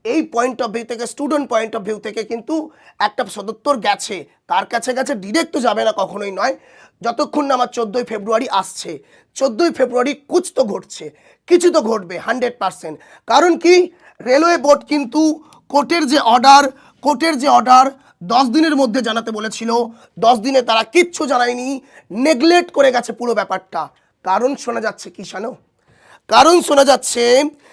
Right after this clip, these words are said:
যে রেলওয়ে বোর্ড এটা চেচে নেগলেক্ট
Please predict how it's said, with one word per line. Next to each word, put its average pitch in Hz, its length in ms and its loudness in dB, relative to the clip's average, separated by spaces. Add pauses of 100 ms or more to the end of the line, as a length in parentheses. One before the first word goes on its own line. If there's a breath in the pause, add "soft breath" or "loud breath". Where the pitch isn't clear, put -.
(240 soft breath)
যে 262 100 0 (140)
রেলওয়ে 302 300 4 (120)
বোর্ড 240 300 4 (400 loud breath)
এটা 262 200 0 (240)
চেচে 262 320 -6 (100)
নেগলেক্ট 277 340 0